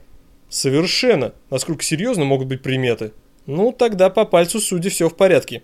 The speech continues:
И сосок это да. Гордая она. Это есть. Серег задумывается. Вовка перестает тереть лапы, крутит головой и носом. "Обед-то готов?" "Еще нет. А вы еще будете людей возить?" "Решили, что хватит на сегодня.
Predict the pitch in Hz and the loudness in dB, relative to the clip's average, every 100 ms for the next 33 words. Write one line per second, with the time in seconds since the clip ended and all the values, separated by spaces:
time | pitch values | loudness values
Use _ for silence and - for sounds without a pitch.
0 | - 147 240 240 151 151 143 139 131 110 | -10 -4 -2 0 0 -2 -4 2 2 2
1 | _ - 196 262 175 139 127 123 110 - | _ -14 0 2 4 4 2 2 -4 -6
2 | _ - _ - - _ _ - - - | _ -20 _ -20 -20 _ _ -20 -20 -10
3 | 156 202 202 151 123 120 - _ - - | -4 0 0 0 -2 -4 -10 _ -12 -4
4 | 127 135 156 196 139 117 113 - 170 - | 0 0 0 0 0 -4 -6 -8 -12 -18
5 | - _ 117 143 156 - - 127 - 123 | -20 _ -2 0 0 -2 -2 -4 -2 -2
6 | 127 139 175 180 214 180 - - _ _ | 0 0 0 0 2 2 0 -10 _ _
7 | - 147 147 135 135 120 151 208 165 127 | -8 -6 -6 0 4 4 4 2 2 0
8 | - 110 _ _ _ _ _ 117 135 196 | -2 -10 _ _ _ _ _ -4 0 2
9 | 202 139 131 123 131 180 208 _ - 170 | 2 2 2 2 2 0 0 _ -6 -4
10 | - 262 262 160 - _ 123 139 170 - | 0 0 2 2 0 _ -2 0 0 0
11 | 131 147 214 269 262 233 208 143 135 127 | -2 -2 -2 -2 -4 0 2 2 2 -2
12 | 113 _ _ _ _ 135 180 294 277 - | -6 _ _ _ _ -2 0 0 -2 -4
13 | 294 302 302 - 139 131 120 139 120 | -6 -2 0 0 -2 -2 -2 -2 -4